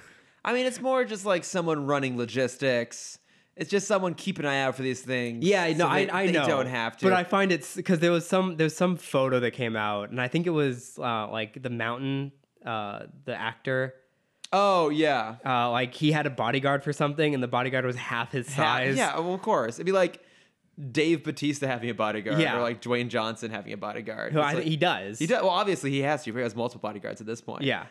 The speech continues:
Speaker 2: It's like, what are you supposed to do with that?
Speaker 1: Mm-hmm.
Speaker 2: Like, really?
Speaker 1: Well, 'cause there
Speaker 2: Really?
Speaker 1: was a, uh, did you, I, I think I talked about this before on the podcast, uh, the documentary about Andre the Giant and how, like, um, he never got to turn his character off 'cause he could never, like,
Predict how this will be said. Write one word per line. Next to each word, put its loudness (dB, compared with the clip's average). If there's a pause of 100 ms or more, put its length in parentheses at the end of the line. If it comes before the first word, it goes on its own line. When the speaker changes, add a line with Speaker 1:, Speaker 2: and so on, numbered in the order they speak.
(100)
Speaker 2:
It's -10
like, -4
what -2
are 0
you 2
supposed -6
to -14
do -10
with -8
that? -8
Speaker 1:
Mm-hmm. -2
Speaker 2:
Like, -4
really? -2 (640)
Speaker 1:
Well, -4
'cause 2
there 4
Speaker 2:
Really? -
Speaker 1:
was 4
a, 4
uh, 0 (1000)
did -2
you, -6 (200)
I, 2
I 0
think 2
I 2
talked -2
about -4
this -10
before -10
on -8
the -14
podcast, -14
uh, -4
the -4
documentary -4
about -4
Andre -6
the -8
Giant -6 (960)
and -8
how, -2
like, -6 (840)
um, -4
he -2
never 2
got -2
to -12
turn -2
his -6
character -4
off 0
'cause -8
he -4
could -8
never, -4
like, -10